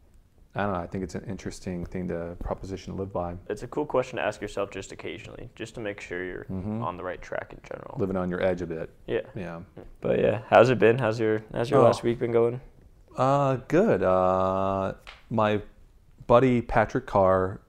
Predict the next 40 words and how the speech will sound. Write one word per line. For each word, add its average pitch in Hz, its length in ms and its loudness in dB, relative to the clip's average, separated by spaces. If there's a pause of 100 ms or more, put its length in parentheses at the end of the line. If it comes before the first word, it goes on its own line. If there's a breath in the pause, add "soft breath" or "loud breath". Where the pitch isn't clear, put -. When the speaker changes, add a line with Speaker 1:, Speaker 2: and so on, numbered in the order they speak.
Speaker 1:
was 98 240 0
ordained 92 760 -2
last 87 280 -2
Saturday 90 400 0
at 87 100 -6
the 92 80 -6
Saint 98 380 -8
Louis 98 260 -4
Cathedral. 92 800 -4
Speaker 2:
Oh, 101 140 -10 (180)
sweet. 117 160 -2
Speaker 1:
Um, 92 140 -10 (180)
yeah, 92 360 -4 (240)
the, 90 260 -2
he 92 60 -6
became 95 280 -6
a - 40 -6
priest. - 500 -6 (120)
Speaker 2:
Yeah. 101 160 -6 (360 loud breath)
Speaker 1:
So, 92 360 0
uh, 90 280 -2 (240)
it 104 60 -2
was 98 120 -2
really 98 460 0 (220)
kind 104 140 -4
of 92 80 -2
emotional 95 480 0
to 90 80 -14
see - 140 -8
him 92 80 -4
cross - 320 0
that 90 180 -2
threshold 101 640 0 (800 soft breath)
and 87 260 -4
see - 180 -6
him 92 160 -2
give 95 180 0
himself 92 480 -2
to - 100 -8
God. 87 540 0